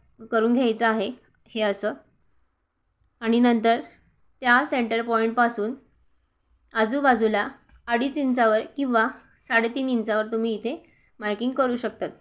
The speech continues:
सॉरी, तीन इंचावर. मी इथे ह्या सेंटर पॉईंटपासून तीन इंचावर मार्किंग केलेलं आहे. अडीच इंचावरसुद्धा तुम्ही करू शकतात. अशाच पद्धतीने इकडेसुद्धा मार्किंग करून घ्यायचं आहे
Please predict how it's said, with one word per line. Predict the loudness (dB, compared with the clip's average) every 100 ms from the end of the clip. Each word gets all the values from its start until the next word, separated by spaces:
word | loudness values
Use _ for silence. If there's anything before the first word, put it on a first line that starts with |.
| _ -6
सॉरी, | -4 -4 -6 _ _ -4
तीन | 0
इंचावर. | 2 0 -2 -4 -6 -14 _ _ -8
मी | -4 -2
इथे | -2 -4 -6 -14 _ _ _ _ _ -2
ह्या | 2 2
सेंटर | 2 0 0
पॉईंटपासून | 0 0 2 0 0 -4 -6 -14 _
तीन | -2 0
इंचावर | 2 2 2 0 -4 -8
मार्किंग | -4 -2 -2 -4
केलेलं | -2 -2 0 0
आहे. | -2 -4 -10 _ _ _ _ _ -6
अडीच | -2 -2
इंचावरसुद्धा | 0 0 0 0 -2 -4
तुम्ही | -2 0 -2
करू | 0 0 0
शकतात. | -2 -8 -10 -12 -16 _ _ _ _ _
अशाच | -6 -4 -4
पद्धतीने | -4 -2 0 0 0
इकडेसुद्धा | -2 -4 -2 0 -2 0
मार्किंग | 2 0 0 -2
करून | 0 2
घ्यायचं | 4 2 2 0
आहे | 0